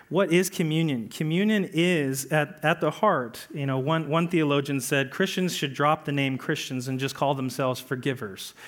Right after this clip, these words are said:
'cause that's what we're all about." We're about receiving forgiveness and sharing forgiveness. Communion itself is a worship service celebrating the forgiveness of God. As we come to the table, what we're doing is we're taking these,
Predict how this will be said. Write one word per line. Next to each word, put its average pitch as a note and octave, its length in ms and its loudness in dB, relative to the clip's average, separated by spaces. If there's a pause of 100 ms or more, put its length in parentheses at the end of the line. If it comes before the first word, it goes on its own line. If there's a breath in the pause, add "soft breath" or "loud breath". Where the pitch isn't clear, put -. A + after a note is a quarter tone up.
(140 loud breath)
'cause B2 160 -8
that's B2+ 220 -2
what D3 100 -2
we're B2 160 -2
all C3 200 0
about." A#2 420 -4 (260 loud breath)
We're C#3+ 120 2
about C3 260 2
receiving D#3+ 500 -2
forgiveness C#3+ 600 -2 (200 loud breath)
and C3+ 160 -4
sharing C#3+ 420 0
forgiveness. B2 520 -4
Communion D3+ 540 0
itself D#3+ 560 0
is C#3+ 100 -4
a C#3 80 0
worship D#3 440 -2
service C3+ 500 -4
celebrating C#3 680 0
the B2+ 100 0
forgiveness B2+ 500 -4
of B2+ 100 -8
God. E3+ 340 -6 (880 loud breath)
As C3+ 120 -2
we D3 80 0
come G3 220 0
to G3 120 -8
the E3 80 0
table, D3 720 -2 (240 loud breath)
what F3 200 2
we're E3 120 2
doing F3 380 2
is C3+ 100 -2
we're C#3+ 80 -2
taking G#3+ 440 2
these, F#3 280 0